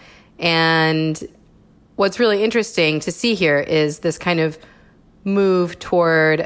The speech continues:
uh, a normalization of this type of activity.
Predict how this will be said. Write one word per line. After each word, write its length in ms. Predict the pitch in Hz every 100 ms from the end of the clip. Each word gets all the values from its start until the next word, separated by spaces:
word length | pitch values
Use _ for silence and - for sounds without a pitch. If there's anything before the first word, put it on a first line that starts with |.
| -
uh, 380 | 165 151 151 156 - _ -
a 60 | 196
normalization 880 | 196 196 190 160 151 147 - - -
of 220 | - 151
this 180 | 156 -
type 220 | - 147
of 100 | 151
activity. 640 | 139 - - - - 165